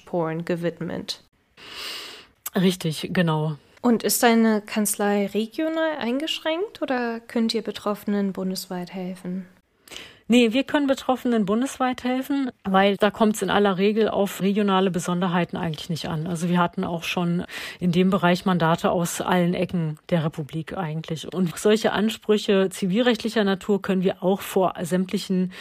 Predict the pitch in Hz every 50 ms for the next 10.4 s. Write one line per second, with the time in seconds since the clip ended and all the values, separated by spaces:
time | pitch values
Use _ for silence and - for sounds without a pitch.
0 | - - - - - - - 185 185 196 190 - - 185 175 156 170 170 185 202
1 | 202 - 190 170 190 185 - - - - 190 190 185 185 - 180 175 160 170 165
2 | 170 180 - - 190 165 156 - - 170 175 165 - 165 147 139 131 - 151 143
3 | - - - 151 151 143 147 147 - - - 160 - - 156 165 170 175 170 -
4 | _ _ _ _ _ _ - 240 233 233 - - 196 202 202 202 - _ _ _
5 | _ _ _ - 285 302 302 269 233 214 202 202 208 - - - 320 330 262 196
6 | 190 185 185 180 - - - - - - 277 277 - - 277 262 - - - -
7 | - - - - - - - - 226 175 190 185 226 247 247 226 196 - 190 233
8 | 233 226 233 226 247 208 208 202 208 196 185 190 190 196 214 262 294 - 220 185
9 | 175 180 185 233 277 - - - - - - - - - - - - - _ _
10 | - - 214 254 - - - -